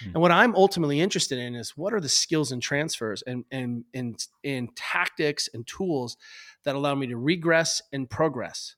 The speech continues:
Speaker 2: So my combat stance is my everyday stance, that what I'm doing with my feet, I don't have to have perfect arches and maintain my thing when I'm doing my first pull or in Olympic lifting.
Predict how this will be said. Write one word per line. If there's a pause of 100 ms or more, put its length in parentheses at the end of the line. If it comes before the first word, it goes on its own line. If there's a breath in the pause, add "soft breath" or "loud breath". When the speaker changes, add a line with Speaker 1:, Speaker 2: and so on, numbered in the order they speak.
(100)
Speaker 2:
So
my
combat
stance
is
my
everyday
stance, (480 loud breath)
that
what
I'm
doing
with
my
feet, (240)
I
don't
have
to
have
perfect
arches
and
maintain
my
thing
when
I'm (140)
doing
my
first
pull
or (280 loud breath)
in
Olympic
lifting.